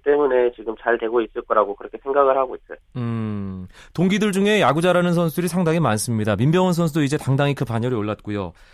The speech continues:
Speaker 2: 류현진, 김현수, 강정호 선수가 동기입니다. 그런데 이 친구들은 한참 먼저 앞서 나갔어요.
Speaker 1: 네.
Speaker 2: 예, 그동안 바라보면서 이런저런 생각이 많이 들었을 것 같은데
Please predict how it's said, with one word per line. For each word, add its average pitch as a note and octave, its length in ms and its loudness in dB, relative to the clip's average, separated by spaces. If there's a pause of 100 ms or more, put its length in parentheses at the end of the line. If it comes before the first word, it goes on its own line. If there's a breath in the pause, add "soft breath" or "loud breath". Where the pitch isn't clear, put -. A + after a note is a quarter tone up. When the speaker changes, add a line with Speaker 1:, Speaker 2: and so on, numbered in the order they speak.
(260 soft breath)
Speaker 2:
류현진, E3 800 0
김현수, E3+ 680 0 (440)
강정호 G3+ 440 2
선수가 F3+ 340 0
동기입니다. B2 500 0
그런데 E3 400 0 (260 soft breath)
이 B2+ 80 -4
친구들은 G#3 680 2 (760)
한참 A3 560 2 (140)
먼저 D#3 560 4
앞서 A#2 260 0
나갔어요. F2+ 840 0 (480)
Speaker 1:
네. C#2+ 160 -20 (140)
Speaker 2:
예, G2+ 340 2
그동안 E3 300 2
바라보면서 D#3+ 880 2
이런저런 D3 520 2
생각이 D3+ 580 0 (400 loud breath)
많이 B2+ 220 0
들었을 C#3+ 360 2
것 C#3 100 0
같은데 F#2 580 -2